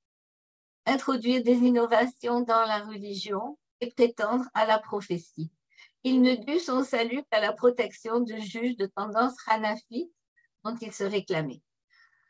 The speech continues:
Sa région se distinguait en ce temps par un grand brassage de population et une forte diversité religieuse. Christianisme, judaïsme, islam, mais également gnostique,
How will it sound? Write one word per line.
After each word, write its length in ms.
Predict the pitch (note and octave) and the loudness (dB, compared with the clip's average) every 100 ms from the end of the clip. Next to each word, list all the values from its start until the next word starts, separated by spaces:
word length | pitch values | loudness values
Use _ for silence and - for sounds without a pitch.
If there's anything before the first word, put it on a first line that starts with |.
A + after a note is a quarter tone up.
| _ _ _ _ | _ _ _ _
Sa 140 | - A#3 | -2 2
région 500 | C4+ C#4 B3 C#4 D4 | 2 2 2 2 2
se 140 | C#4 | 0
distinguait 800 | A#3 C4 B3+ B3+ A#3 A#3 B3 C4+ | -6 -8 -4 0 2 2 0 0
en 120 | A#3+ | 0
ce 160 | B3 A3 G3+ - | -2 -4 -8 -2
temps 260 | A#3+ C4+ | 0 0
par 200 | B3+ G#3+ | 0 0
un 140 | A3 G#3 | -2 -2
grand 300 | F#3 B3+ B3+ | -2 0 0
brassage 640 | A3 A#3+ - A#3+ B3+ B3 | 0 0 2 2 2 -2
de 80 | A3+ | -10
population 920 | A3+ - G#3 G3+ - - A3+ A3+ B3 _ | -16 -12 -6 -6 -6 -6 -4 -4 -6 _
et 80 | G3+ | -4
une 160 | G#3+ A3+ | -4 -2
forte 340 | A#3+ A#3+ A#3+ | 2 2 0
diversité 720 | G3 G#3 A3+ A#3 - A3+ A3+ | -10 -6 -2 -2 -6 -8 -2
religieuse. 640 | A3 G3+ F#3 E3 D#3+ C#3 C#3+ _ _ _ _ _ | 0 0 -2 -4 -6 -8 -10 _ _ _ _ _
Christianisme, 880 | G3+ G3 F#3 E3+ F#3+ A#3 C4 B3+ A#3 E3+ | -10 -8 -4 -4 -2 0 0 0 -4 -10
judaïsme, 920 | E3 F#3 F3+ E3 F#3+ B3+ C4+ B3+ B3+ _ - | -12 -10 -4 -2 -2 -4 -2 -4 -6 _ -16
islam, 520 | F3+ E3+ E3 G#3+ D4 - - _ | -12 -4 -2 -2 -4 -8 -20 _
mais 160 | G3 A3 | -8 -4
également 440 | A#3 A3 A3 A#3 | -2 0 2 2
gnostique, 960 | A3+ A3 A#3 C4+ - - B3 E4 - - | 2 0 -2 -2 -4 -12 -10 -10 -14 -20